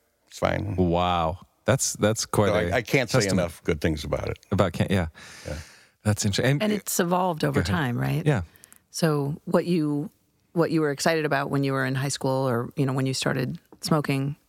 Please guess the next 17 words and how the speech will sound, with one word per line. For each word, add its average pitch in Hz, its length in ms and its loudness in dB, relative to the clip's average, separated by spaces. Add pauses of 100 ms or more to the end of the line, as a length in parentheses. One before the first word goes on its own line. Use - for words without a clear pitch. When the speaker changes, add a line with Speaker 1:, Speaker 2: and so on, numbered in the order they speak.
Speaker 3:
is 139 220 0
very 135 220 0
different 151 340 -4 (140)
now, 151 500 -2 (140)
Speaker 1:
One 101 220 2
Speaker 3:
is - 80 -4
my 110 80 4
Speaker 1:
puff 95 80 -2
is 87 40 -4
Speaker 3:
understanding. 87 380 0
Speaker 1:
equal 80 160 0
to - 20 0
three 90 260 0
joints 80 360 0
back - 240 0
then. - 340 -2
<laughs> - 40 -12